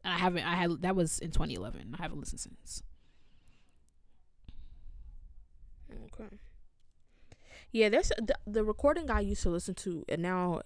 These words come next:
Speaker 2: it's not on YouTube anymore, which sucks. So I found one that I second, that's, like, uh, I mostly like,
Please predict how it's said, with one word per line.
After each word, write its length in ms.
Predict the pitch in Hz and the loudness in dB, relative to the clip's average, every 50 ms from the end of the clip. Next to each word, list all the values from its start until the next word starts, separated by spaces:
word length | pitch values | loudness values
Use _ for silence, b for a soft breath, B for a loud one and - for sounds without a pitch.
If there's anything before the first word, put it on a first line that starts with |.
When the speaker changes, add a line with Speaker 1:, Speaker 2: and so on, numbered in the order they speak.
| - | 0
Speaker 2:
it's 120 | - 170 170 | 0 2 2
not 180 | 170 175 175 165 | 4 4 4 4
on 120 | 165 165 | 4 2
YouTube 500 | 160 160 180 185 180 - - 147 135 - | 4 6 6 6 6 4 2 0 0 0
anymore, 420 | - 101 90 78 - 80 73 76 - | -2 -4 -2 -4 -4 -4 -4 -4 -4
which 160 | - 110 - | -6 -6 -6
sucks. 720 | - - - 160 98 - 92 - - - - - - - B B B B B B B - | -4 -4 -2 -2 0 0 -2 -4 -6 -6 -6 -6 -6 -8 B B B B B B B 10
So 80 | - 220 | 12 12
I 40 | 233 | 12
found 320 | - 262 247 247 240 220 | 12 10 8 8 6 6
one 120 | 214 214 208 | 6 6 6
that 120 | 196 180 | 6 6
I 60 | 175 175 | 8 8
second, 520 | - - - 202 190 - 202 185 175 175 - - - - | 8 8 8 4 4 4 2 0 0 -2 -2 -6 -4 -2
that's, 240 | - 180 180 - - | 0 2 2 0 0
like, 160 | 170 160 156 - - - - - - | -2 -4 -4 -4 -8 -16 -16 -12 -8
uh, 320 | 82 131 156 147 127 92 - - - - - - - - - - - - - | -6 -4 -2 -2 -2 -2 -4 -6 -12 -20 -20 -20 -20 -20 -18 -14 -14 -8 0
I 120 | - - 185 | 4 4 6
mostly 380 | 180 156 135 180 - - - | 6 6 4 2 2 -2 -2
like, 360 | - 180 185 185 - - - | 2 2 4 4 2 0 -6